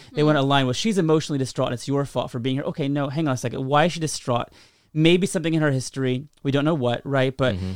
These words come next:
Speaker 1: for some reason, there's some trauma there that is causing this to come out in an unhealthy way. So the
Speaker 3: Yeah.
Speaker 1: solution is not to celebrate her for acting violently. The solution is this person needs healing,
Speaker 3: Right.
Speaker 1: right? This person needs to be able to encounter abortion pictures and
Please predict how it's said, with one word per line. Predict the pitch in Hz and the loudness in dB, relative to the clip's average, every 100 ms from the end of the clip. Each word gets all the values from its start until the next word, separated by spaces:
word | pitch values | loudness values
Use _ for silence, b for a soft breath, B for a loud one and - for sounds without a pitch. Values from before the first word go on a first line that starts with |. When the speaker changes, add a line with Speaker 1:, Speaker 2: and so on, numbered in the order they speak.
| - - | -8 -4
Speaker 1:
for | 156 | 0
some | 190 190 | 2 4
reason, | 185 170 | 4 4
there's | 143 | 2
some | 165 170 | 0 0
trauma | - 196 175 151 127 | -2 0 2 2 0
there | 120 123 123 | 0 0 0
that | 123 | -2
is | 123 | -4
causing | - 147 139 135 | -4 -2 0 -2
this | 127 | -4
to | - | -6
come | - 143 131 | -6 -2 0
out | 131 | 0
in | |
an | 127 | -4
unhealthy | 135 135 131 - 127 | -4 -2 -2 -2 -2
way. | 127 123 | 0 -2
So | - 127 B B B | -2 -4 B B B
the | 165 | -2
Speaker 3:
Yeah. | |
Speaker 1:
solution | 175 175 254 - | 2 4 4 2
is | 139 | 2
not | 151 | 2
to | 135 | 2
celebrate | - 151 175 139 139 | 2 2 4 2 2
her | 139 135 | 0 0
for | - 139 131 123 120 | -2 0 2 2 0
acting | 139 139 131 | 0 0 0
violently. | 117 131 165 127 | 2 4 2 -2
The | |
solution | 123 - 175 - | -4 -2 -2 0
is | 131 - B B | -4 -4 B B
this | 131 226 | 2 2
person | - - 156 - 120 | 2 2 2 0 -4
needs | 117 104 | -4 -6
healing, | - 143 233 120 131 - | -4 0 0 -2 -12 -6
Speaker 3:
Right. | 95 | 0
Speaker 1:
right? | 147 202 B B - | 2 0 B B -2
This | 185 | 0
person | - 208 - | 2 0 0
needs | 165 | -2
to | - | 0
be | 156 | 0
able | 143 | 0
to | 151 | 0
encounter | 127 - 165 190 175 131 | -2 0 -2 -2 -2 -2
abortion | 127 131 - - 117 - | 0 -2 -2 -4 -6 -4
pictures | 165 - - 147 139 | -4 -2 0 0 2
and | 127 120 117 | 0 0 -2